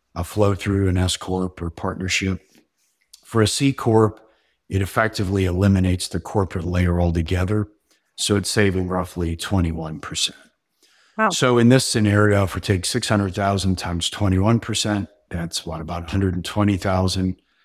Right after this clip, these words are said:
Speaker 1: for a C corp. For an S corp, six percent of six hundred thousand is thirty-six thousand. So call it thirty-five to seventy thousand.
Speaker 2: Okay.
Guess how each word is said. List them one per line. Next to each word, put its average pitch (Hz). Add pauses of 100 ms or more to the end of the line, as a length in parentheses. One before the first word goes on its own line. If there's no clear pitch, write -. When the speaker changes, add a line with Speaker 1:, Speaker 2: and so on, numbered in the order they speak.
(200)
Speaker 1:
for 95
a 90
C 117
corp. 110
For -
an 95
S 104
corp, 101 (440)
six -
percent 104
of 95
six 92
hundred 92
thousand 87
is 82
thirty-six 92
thousand. 107
So -
call 107
it -
thirty-five 92
to 82
seventy 82
thousand. 82 (840)
Speaker 2:
Okay. 262